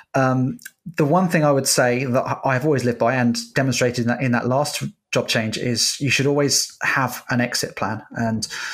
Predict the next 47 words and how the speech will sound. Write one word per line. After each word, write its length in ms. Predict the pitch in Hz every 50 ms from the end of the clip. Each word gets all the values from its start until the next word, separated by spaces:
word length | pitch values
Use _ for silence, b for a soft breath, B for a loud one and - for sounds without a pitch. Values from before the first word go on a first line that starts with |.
| B B B B _ -
in 80 | 147
the 80 | 135 131
world 180 | 143 151 156
of 80 | 139 127
spies, 520 | - - - 127 123 135 151 160 156 -
they 100 | - 143 127
say 200 | - - 147 131
you 80 | 131
should 120 | 117 - -
always 120 | 135 123 -
have 240 | - 123 - - - -
what 100 | - 123
they 80 | 113 127
call 180 | - - 127
a 40 | 113
bug 220 | - - 120 120
out 220 | 135 131 143 165 156
bag, 280 | 147 143 147 160 156
which 160 | 151 123 - -
is, 100 | 117 -
you 60 | 131
know, 60 | 120
the, 120 | 117 117 127
the 140 | - - 123
bag 320 | - 147 143 151 143 -
you 80 | 143 123
grab, 280 | 135 127 117 117 - 147
you, 160 | 120 156 170 -
you 80 | - 143
know, 80 | 123 127
if 100 | 131 135
your 100 | 156 -
cover 220 | - 185 180 165
gets 160 | 156 165 160
blown, 320 | - - 131 123 123 120 127
you 120 | 127 131
just 180 | 131 127 - -
need 80 | 135
to 60 | 120
go 140 | - 127 120
bang 360 | 120 - 135 131 123 117 117 120 -
on, 240 | 143 135 123 120 120
on 120 | - 135 123
to 80 | -
the 60 | 131 120
next 200 | 123 120 - -
thing. 200 | - 120 117 127